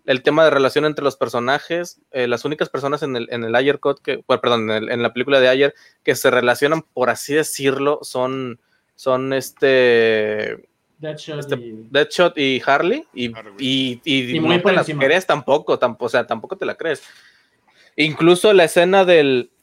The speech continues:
Speaker 1: del bar se me hizo muy, eh, muy forzada, ¿o no? O sea, ¿cómo, cómo, cómo es que compenetras en, en, en tan poquito rato, este, al,
Speaker 2: Cuando
Speaker 1: al
Speaker 2: ya te
Speaker 1: punto en
Speaker 2: estás
Speaker 1: el que
Speaker 2: dando por
Speaker 1: dices
Speaker 2: derrotado.
Speaker 1: Sí, al punto en el que dices,
Speaker 2: Sí.
Speaker 1: "Te voy a ayudar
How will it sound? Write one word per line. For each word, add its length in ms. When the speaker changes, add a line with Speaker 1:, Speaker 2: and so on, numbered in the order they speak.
Speaker 1:
del 280
bar 420
se 120
me 100
hizo 140
muy, 440
eh, 160
muy 180
forzada, 680
¿o 60
no? 200
O 280
sea, 180
¿cómo, 220
cómo, 400
cómo 240
es 120
que 100
compenetras 640
en, 160
en, 640
en 140
tan 140
poquito 480
rato, 480
este, 280
al, 120
Speaker 2:
Cuando 60
Speaker 1:
al 80
Speaker 2:
ya 80
te 60
Speaker 1:
punto 140
en 100
Speaker 2:
estás 60
Speaker 1:
el 40
que 120
Speaker 2:
dando 160
por 100
Speaker 1:
dices 160
Speaker 2:
derrotado. 580
Speaker 1:
Sí, 380
al 120
punto 220
en 60
el 60
que 80
dices, 240
Speaker 2:
Sí. 100
Speaker 1:
"Te 80
voy 160
a 40
ayudar 440